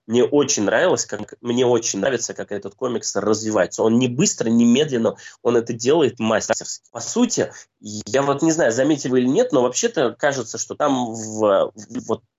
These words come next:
внутри вселенной произошло там не несколько месяцев, произошло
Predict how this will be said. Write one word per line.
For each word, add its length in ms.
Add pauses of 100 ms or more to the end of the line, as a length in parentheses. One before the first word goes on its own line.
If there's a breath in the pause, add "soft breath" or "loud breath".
(360)
внутри 520
вселенной 480
произошло 840
там 220
не 100
несколько 460
месяцев, 480
произошло 720